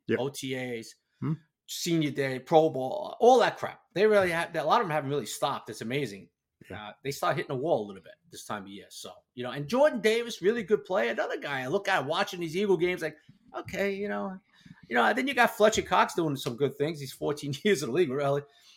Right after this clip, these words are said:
Speaker 2: But they just, and the linebacker play, Jerry, with them, it just hasn't been good. I mean, teams have exposed them.
Speaker 1: Yeah, yeah.
Speaker 2: You know, Jerry,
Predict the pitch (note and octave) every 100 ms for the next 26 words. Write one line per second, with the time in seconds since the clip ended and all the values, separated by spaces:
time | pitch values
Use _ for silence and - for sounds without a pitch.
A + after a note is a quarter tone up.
0 | _ - F#3+ A3 C4 - - F#3 F3+ F3
1 | A#3 C#4+ A3 G#3 G3+ F3+ - D#3+ D3 C#3
2 | C#3+ C3+ C3 C#3 B2 G#2 C3+ C#3+ E3 D#3
3 | C#3+ B2+ F#3 G3+ - - D3+ C3 - F3
4 | A3 F#3 F#3 D#3 C#3 - - D#3+ G#3 B3
5 | - G#2+ _ _ - A#2+ F#2+ - _ -
6 | A2+ G3 B3 A#3 A#3+ A#3+ A3